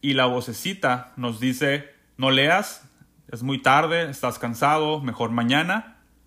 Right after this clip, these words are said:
no le hagas caso y demuéstrale con acciones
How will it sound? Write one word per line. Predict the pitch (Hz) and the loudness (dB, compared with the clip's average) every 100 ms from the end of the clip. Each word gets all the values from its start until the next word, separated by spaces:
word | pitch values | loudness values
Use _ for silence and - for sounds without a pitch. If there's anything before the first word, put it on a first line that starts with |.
| _ _ _ _ _ _ | _ _ _ _ _ _
no | 139 | 2
le | 156 | 4
hagas | 160 160 160 | 4 4 2
caso | - 185 202 220 147 | 4 2 2 -2 0
y | 135 | 0
demuéstrale | 127 127 170 220 226 185 143 131 127 | 0 2 2 0 0 0 0 -2 -2
con | 127 120 | -2 -2
acciones | 107 - 165 190 190 143 147 - | -4 -4 -2 0 0 -2 -4 -12